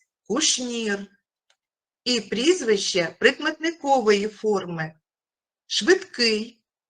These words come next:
Садовський, Заньковецька. Українські та інші слов'янські прізвища відмінюються як відповідні іменники.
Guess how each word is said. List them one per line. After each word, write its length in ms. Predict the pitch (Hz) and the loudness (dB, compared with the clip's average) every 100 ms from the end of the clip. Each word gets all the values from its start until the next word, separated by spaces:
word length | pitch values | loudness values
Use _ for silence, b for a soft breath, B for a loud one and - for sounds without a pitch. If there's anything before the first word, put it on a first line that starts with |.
| _ | _
Садовський, 1200 | - - 262 320 254 233 202 - - 226 208 - _ _ _ _ - | -8 4 4 4 4 4 4 -4 -8 -4 -4 -4 _ _ _ _ -12
Заньковецька. 1200 | 156 185 220 196 330 240 190 180 - - 170 170 - _ _ _ _ _ _ _ _ _ _ _ _ _ _ _ b b b b - | 2 2 2 2 2 6 4 2 -8 -6 -6 -6 -16 _ _ _ _ _ _ _ _ _ _ _ _ _ _ _ b b b b -10
Українські 840 | 202 220 233 233 330 359 - 185 | -4 2 2 2 -2 -2 -6 -6
та 160 | 175 214 | 0 0
інші 540 | 226 262 277 - 202 | 2 -2 0 2 2
слов'янські 800 | 196 202 202 208 196 185 - 160 | 2 0 2 4 2 2 -10 -14
прізвища 800 | 160 - 247 285 180 165 - 143 - _ _ - | -14 -8 -6 -4 -6 -6 -6 -8 -12 _ _ 0
відмінюються 840 | 208 202 214 277 330 311 302 - | 0 2 0 0 0 -4 -4 -2
як 380 | 247 226 330 370 | 0 2 0 0
відповідні 800 | 208 208 202 190 202 240 226 240 - | -6 2 6 6 4 -2 -6 -8 -4
іменники. 840 | 202 165 160 151 143 - 139 139 | -2 0 0 -2 -10 -8 -10 -10